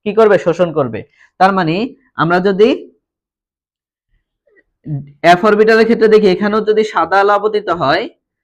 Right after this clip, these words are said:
তারা কি তাদের বেজোর ইলেকট্রনগুলো ইলেকট্রন শোষণ করার ফলে কারা কি নিম্ন স্তর থেকে উচ্চ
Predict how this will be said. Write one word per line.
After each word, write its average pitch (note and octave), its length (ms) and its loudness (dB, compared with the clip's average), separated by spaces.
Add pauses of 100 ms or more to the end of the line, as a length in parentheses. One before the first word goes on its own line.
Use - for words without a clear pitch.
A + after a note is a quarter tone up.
(180)
তারা F3 240 2
কি F#3+ 200 2 (560)
তাদের D#3+ 300 0
বেজোর F3+ 300 2
ইলেকট্রনগুলো G3 520 0
ইলেকট্রন F#3 360 -2
শোষণ F3+ 360 -6
করার G3 240 0
ফলে G3 240 -4
কারা G#3 260 0
কি G3+ 160 -4 (380)
নিম্ন E3 300 -2 (120)
স্তর F#3 220 -8
থেকে G3+ 220 0 (280)
উচ্চ E3+ 260 -8